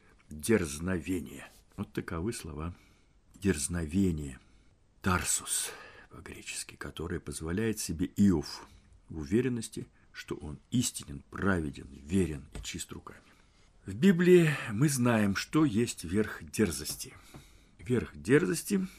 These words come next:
это стремление судиться с Богом, зная, что это невозможно.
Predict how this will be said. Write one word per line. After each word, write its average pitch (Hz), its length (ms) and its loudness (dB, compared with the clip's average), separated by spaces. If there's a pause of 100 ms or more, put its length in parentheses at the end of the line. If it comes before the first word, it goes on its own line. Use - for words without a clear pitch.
(100)
это 107 280 -2
стремление 151 840 0 (460)
судиться - 840 0 (340)
с 73 240 -12
Богом, 78 600 -2 (180)
зная, 127 480 -6
что - 220 -10
это 82 180 -12
невозможно. - 600 -18